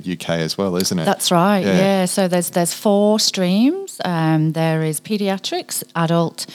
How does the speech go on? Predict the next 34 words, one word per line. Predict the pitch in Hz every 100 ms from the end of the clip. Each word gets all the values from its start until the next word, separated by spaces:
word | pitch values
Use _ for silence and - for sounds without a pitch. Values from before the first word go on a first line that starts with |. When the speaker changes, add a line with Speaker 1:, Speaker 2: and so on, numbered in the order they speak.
| - _
Speaker 2:
mental | 190 185 185
health | 190 170 165
and | - 160
learning | 170 185 170
disabilities. | 151 - - 92 90 - - - - - 175 -
So | - 170
we | 160 214
started | - 185 175 170
off | 156 156
as | 147
a |
cohort | 131 170 147 156 151 156
of |
about | 143 143 -
a |
hundred | - 180 190 180 175
nurses, | 175 185 - - 349 - - -
Speaker 1:
Yeah. | 160 _ -
Speaker 2:
um, | 156 147 143 143 143 147
and | 156 151 147 147 - - -
most | 170 175 196 -
of | 190
those | 180 170 170 160
went | 165 156 -
to | - 170 156 151 147 147
adult | 151 170 196
nursing | 180 196 - 220
in | 208 175
year | 165 165
two, | - 185 226 302 - - _ -
a |
s-, | 147 - - -
a | - 156 147 143
b-, | 160